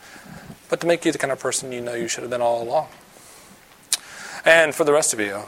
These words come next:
the, those of you that, uh, call yourselves Christians or are really Christians, um, slightly different question. You know one or two things that you really want God to work on. Yeah.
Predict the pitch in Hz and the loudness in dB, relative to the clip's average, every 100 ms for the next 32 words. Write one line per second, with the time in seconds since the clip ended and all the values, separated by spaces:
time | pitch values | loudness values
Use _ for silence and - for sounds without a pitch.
0 | - 131 127 123 123 117 117 117 120 117 | -8 0 0 2 2 2 0 -6 -2 -2
1 | 113 110 - 117 113 117 117 - - - | 0 -4 -2 -2 -2 -6 -14 -16 -16 -16
2 | - - - - - - - - - - | -20 -20 -20 -20 -20 -20 -8 -8 -8 -20
3 | - - - 120 110 120 - - 113 - | -20 -16 -8 -4 -2 -2 -2 -4 -4 -6
4 | 117 117 117 113 - - - - - - | -12 -14 -16 -16 -20 -20 -20 -20 -20 -20
5 | - - 123 123 120 - 123 - 123 117 | -4 6 8 8 4 4 4 4 0 -2
6 | - - - - - - 139 139 143 131 | -4 -6 -14 -14 -4 2 4 4 0 -6
7 | - - - - - - - - - - | -14 -20 -20 -20 -20 -20 -20 -20 -20 -20
8 | - - - 196 156 131 113 - 110 120 | -20 -4 2 4 4 2 0 0 0 0
9 | 107 - - - - - - - - - | -6 -14 -20 -20 -20 -20 -20 -20 -12 0
10 | 208 240 170 139 147 131 120 113 - - | 6 8 8 6 2 -2 0 2 2 2
11 | 131 131 127 123 113 117 113 107 104 98 | 2 6 6 6 4 4 4 4 4 2
12 | 95 95 - - - - - - 107 | 2 -4 -8 -20 -20 -20 -14 -4 -4